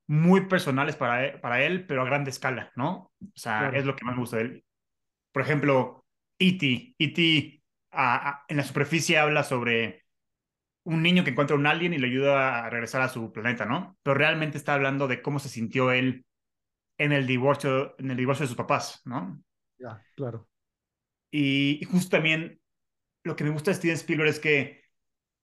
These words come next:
Speaker 1: por ejemplo, yo sí su-, sufrí de altos niveles de, de ansiedad en una parte de mi vida.
Speaker 2: Ujú.
Speaker 1: Y, este, y vi que había directores tipo, pues, Kubrick o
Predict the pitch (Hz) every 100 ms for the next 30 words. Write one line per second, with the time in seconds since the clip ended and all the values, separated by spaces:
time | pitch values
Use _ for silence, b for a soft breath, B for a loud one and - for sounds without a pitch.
0 | _ _ _ _ _ - 151 170 147 151
1 | 147 185 - - _ - 139 147 147 143
2 | 131 127 123 135 127 143 139 143 131 123
3 | 113 113 131 117 117 170 147 - 143 131
4 | 127 135 123 120 123 147 - _ _ _
5 | _ _ _ _ _ - 143 135 135 131
6 | - 127 123 123 b b b 165 147 165
7 | 180 170 151 156 151 147 156 - 160 143
8 | 143 135 120 - _ _ _ _ _ _
9 | _ - 151 - 208 202 180 185 185 151
10 | 131 127 123 123 -